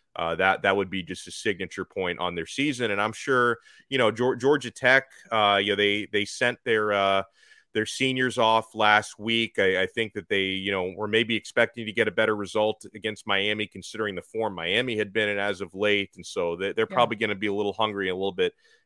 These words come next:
Speaker 1: pissed off after that, after, you know, losing their final home game the way that they did. So I,
Speaker 2: Yeah.
Speaker 1: th-, th-, this is definitely something I'm looking at. They're three touchdown underdog, but crazier things have happened. Like you said, I think this
Speaker 2: Yeah.
Speaker 1: is definitely a trap game.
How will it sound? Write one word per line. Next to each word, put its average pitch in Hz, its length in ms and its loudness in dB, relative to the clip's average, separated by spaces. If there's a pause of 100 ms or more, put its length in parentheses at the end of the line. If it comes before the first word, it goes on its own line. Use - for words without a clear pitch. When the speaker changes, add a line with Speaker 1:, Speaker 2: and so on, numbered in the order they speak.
Speaker 1:
pissed 113 260 2
off 98 280 4
after 95 300 0
that, 92 280 2
after, 87 280 -4
you 87 100 -6
know, 85 100 -4
losing 95 340 -6
their 95 140 -2
final 92 340 -4
home 98 240 -4
game 90 240 -4
the 87 60 -6
way 90 180 0
that 82 160 -20
they 87 140 -6
did. 85 280 -4
So 110 240 0
I, 135 60 2
Speaker 2:
Yeah. 160 260 -4 (580)
Speaker 1:
th-, 170 140 -16
th-, 208 160 0
this 226 200 -4
is 226 120 -6
definitely 220 440 4
something 180 440 2
I'm 147 220 4
looking 143 300 4
at. 120 240 6
They're 127 240 2 (100)
three 214 220 -2
touchdown 151 520 2
underdog, 110 720 4
but 113 200 -6 (160)
crazier 190 560 2
things 165 280 -4
have 127 120 -4
happened. 113 360 4
Like 107 240 -2
you 107 80 -10
said, 107 240 0
I 98 80 4
think 175 200 -6
this 165 100 -2
Speaker 2:
Yeah. 156 120 -4
Speaker 1:
is - 120 -12 (100)
definitely 135 440 0
a - 60 -2
trap 87 380 -6
game. 85 160 -8